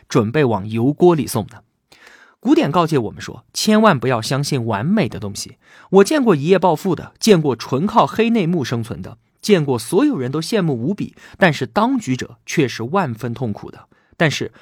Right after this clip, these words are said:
我从来就没有见到过一个完美的职业。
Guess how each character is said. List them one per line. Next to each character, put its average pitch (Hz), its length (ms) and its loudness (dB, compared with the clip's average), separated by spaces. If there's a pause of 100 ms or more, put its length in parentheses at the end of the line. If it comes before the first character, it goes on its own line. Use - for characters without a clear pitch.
(140)
我 156 160 2
从 226 380 -2
来 165 160 -2
就 156 160 0
没 131 140 -2
有 131 140 -2
见 165 320 0
到 135 160 2
过 113 160 -2
一 104 120 -6
个 113 160 -4
完 107 300 -4
美 165 220 -2
的 101 100 -4
职 - 200 -12
业。 101 200 -16